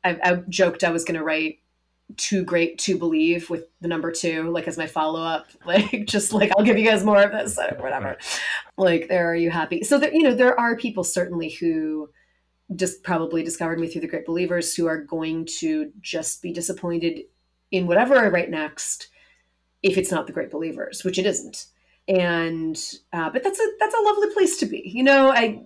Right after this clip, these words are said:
Speaker 1: if, if, if they liked something and they're mad that this isn't it again, I'm fine with that. And, and they can always reread,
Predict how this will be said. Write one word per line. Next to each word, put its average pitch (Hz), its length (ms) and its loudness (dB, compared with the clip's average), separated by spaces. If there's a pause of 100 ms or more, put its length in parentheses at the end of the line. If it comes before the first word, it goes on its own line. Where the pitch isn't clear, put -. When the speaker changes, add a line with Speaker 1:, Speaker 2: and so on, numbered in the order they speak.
(140)
Speaker 1:
if, - 280 -4 (160)
if, - 380 -4 (840)
if 220 140 0
they 220 140 2
liked 202 200 4
something 185 380 2
and 170 80 2
they're 165 100 0
mad 156 280 0
that 156 80 -16
this 165 160 -6
isn't 165 280 -4
it 160 100 -6
again, 165 800 -2 (300)
I'm 175 120 -2
fine - 280 -8
with - 140 -12
that. - 460 -4 (120)
And, 165 280 -8
and 175 120 -2
they 175 60 -4
can 214 140 -4
always 302 280 0
reread, 311 380 0